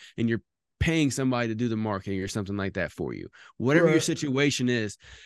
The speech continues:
Speaker 1: you're investing all your money in, and anything that you get in return, you're putting right back in, right?
Speaker 2: Right.
Speaker 1: But you keep doing that and you do it smartly, you can grow to where you're getting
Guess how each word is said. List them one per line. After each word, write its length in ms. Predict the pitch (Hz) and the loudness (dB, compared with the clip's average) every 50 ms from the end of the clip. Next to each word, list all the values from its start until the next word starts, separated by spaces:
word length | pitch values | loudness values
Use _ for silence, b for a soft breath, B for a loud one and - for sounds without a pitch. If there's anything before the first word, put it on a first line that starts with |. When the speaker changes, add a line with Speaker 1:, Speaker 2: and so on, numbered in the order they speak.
| B B B | B B B
Speaker 1:
you're 280 | 107 117 151 214 233 | 2 4 4 6 6
investing 600 | 220 175 131 117 107 135 160 185 185 - 156 139 | 6 4 4 4 2 2 0 0 0 0 0 2
all 140 | 131 127 131 | 2 4 2
your 140 | 123 110 98 | 2 2 0
money 460 | 98 107 123 151 165 139 117 104 98 92 | 0 -2 0 0 0 0 -2 -2 -4 -6
in, 140 | 92 - - - | -6 -8 -6 -2
and 220 | - 127 120 - _ - | 0 0 0 0 _ -2
anything 400 | - 170 226 254 240 233 220 214 196 | 0 2 4 4 2 0 0 0 0
that 40 | 170 | 2
you 120 | 156 143 | 2 2
get 220 | 127 147 202 - | 2 2 2 2
in 40 | 170 | 2
return, 560 | 160 139 123 - - 127 139 165 196 220 202 | 2 2 0 0 0 -2 0 0 0 0 0
you're 140 | 143 139 139 | 0 -2 -2
putting 260 | - 170 170 160 143 | 0 2 2 4 4
right 400 | 120 101 92 101 120 135 147 90 | 4 2 0 0 0 0 0 -2
back 340 | 117 123 113 110 104 - - | -4 -4 -4 -4 -6 -8 -10
in, 140 | 80 76 58 - _ _ _ _ _ _ - | -14 -14 -14 -16 _ _ _ _ _ _ -4
right? 220 | - 107 110 110 107 | 0 2 2 2 0
Speaker 2:
Right. 240 | 104 98 85 - B B B B B B B B B B _ _ _ _ - | -2 -8 -10 -12 B B B B B B B B B B _ _ _ _ -10
Speaker 1:
But 200 | - 113 160 151 | 0 2 2 4
you 180 | 143 151 170 185 | 4 4 2 0
keep 380 | - - - 277 262 - - 117 | 0 -2 -2 -2 -2 -2 -4 2
doing 440 | 131 170 220 220 180 131 101 90 | 2 4 4 6 4 4 2 -2
that 180 | 82 78 78 69 | -4 -6 -6 -4
and 80 | - 117 | 2 2
you 100 | 123 123 | 4 4
do 120 | 147 135 | 4 4
it 60 | 101 | 2
smartly, 640 | - - - - 180 196 - - - 60 78 69 - _ _ b b b b b b b - | 0 -2 -2 0 -2 -2 -2 -4 -6 -8 -10 -10 -10 _ _ b b b b b b b -6
you 160 | 113 120 185 185 | -2 -2 0 0
can 180 | 226 208 170 | 2 0 2
grow 560 | 127 127 123 135 190 240 247 160 110 107 98 90 - | 4 4 4 4 2 2 2 2 2 2 0 -2 -2
to 140 | - 131 | 0 0
where 640 | 117 107 113 135 180 226 214 156 110 98 95 95 104 _ _ _ _ _ _ _ _ _ _ - | 0 2 0 0 0 0 0 0 0 0 -2 -2 -4 _ _ _ _ _ _ _ _ _ _ -10
you're 360 | 113 113 117 165 214 220 196 | -6 0 0 2 2 2 0
getting 600 | 160 131 110 143 185 185 190 180 160 151 139 131 | -2 -2 0 2 2 4 4 2 2 2 0 -2